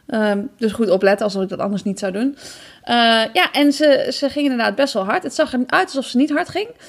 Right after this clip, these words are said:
Eh, het zag er heel ontspannen uit. En na een rondje, toen, eh, zag ik opeens... Want als iedereen stilstaat in zo-, in zo'n indoorbaan...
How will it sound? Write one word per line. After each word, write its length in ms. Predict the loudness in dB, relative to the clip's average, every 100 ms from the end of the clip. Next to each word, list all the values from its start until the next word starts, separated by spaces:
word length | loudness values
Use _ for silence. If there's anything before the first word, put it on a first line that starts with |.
| -20 -20 -20 -8
Eh, 340 | -4 -2 -4
het 120 | -4
zag 120 | -8 -4
er 40 |
heel 140 | -2 -2
ontspannen 400 | -4 -2 0 0
uit. 300 | 0 -4 -12 -4
En 280 | 0 2 0 -2
na 380 | 2 4 4 2
een 60 |
rondje, 500 | 0 -2 -2 -2 -2 -6 -6
toen, 360 | 0 2 2
eh, 200 | 2 0 0
zag 200 | -2 -2
ik 100 | -6
opeens... 340 | -2 -2 -2
Want 160 | -6 -6
als 180 | -6 0
iedereen 380 | 0 2 0
stilstaat 840 | 0 -2 0 0 -2 -4 -2 -4 -2
in 160 | -2
zo-, 340 | 0 -2 -6 -8
in 120 | -4 -2
zo'n 180 | -2
indoorbaan... 600 | 2 2 2 -2 -2 -4